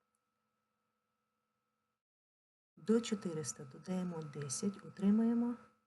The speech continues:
чотириста десять. Кожне наступне число збільшить на десять. Натисніть на паузу. Перевіримо: чотириста десять, чотириста двадцять,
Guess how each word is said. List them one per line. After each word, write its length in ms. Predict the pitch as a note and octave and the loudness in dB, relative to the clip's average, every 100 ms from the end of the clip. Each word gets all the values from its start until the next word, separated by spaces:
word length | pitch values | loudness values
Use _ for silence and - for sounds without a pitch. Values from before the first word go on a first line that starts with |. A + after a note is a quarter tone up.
| _ _ _ _ _ _ _ _ _ _ _ _ | _ _ _ _ _ _ _ _ _ _ _ _
чотириста 600 | - F3 - F#3 F3+ - D#3 | -18 -14 -8 -6 -6 -10 -12
десять. 480 | - C#3 - - _ _ _ - | -12 -12 -12 -18 _ _ _ 0
Кожне 320 | G#3+ G3 E3 | 2 2 -2
наступне 540 | D#3+ B2+ - - D3+ | -6 -10 -12 -16 -14
число 460 | C3+ D#3 - A#3+ E4 - | -10 -8 -6 -4 -6 -8
збільшить 680 | - - C3+ G3+ B3 - - | -6 -4 -2 0 0 -4 -8
на 260 | D#3+ G#3+ B3+ - _ | -2 -2 -4 -16 _
десять. 420 | C#3+ C3 - - _ _ _ _ _ _ _ _ _ _ _ _ _ _ _ | -8 -6 -8 -12 _ _ _ _ _ _ _ _ _ _ _ _ _ _ _
Натисніть 540 | A3 G3+ C4 - - | -2 -2 -6 -8 -12
на 60 | D3+ | -16
паузу. 380 | - D3 C#3+ - _ _ _ _ _ _ _ _ _ _ _ _ _ _ _ - | -20 -18 -16 -18 _ _ _ _ _ _ _ _ _ _ _ _ _ _ _ 0
Перевіримо: 600 | G3 G3 E3+ D3+ D3 D3 | 4 6 4 -2 -8 -10
чотириста 640 | - G3 F#3 D#3 - - - | -6 -4 -2 -4 -8 -10 -4
десять, 380 | A3 A#3+ - G3 - _ | -2 -2 -4 -6 -10 _
чотириста 580 | - - - D3+ - C#3+ | -20 -14 -8 -6 -6 -12
двадцять, 500 | B2+ F3 A3 - | -6 -2 -2 -4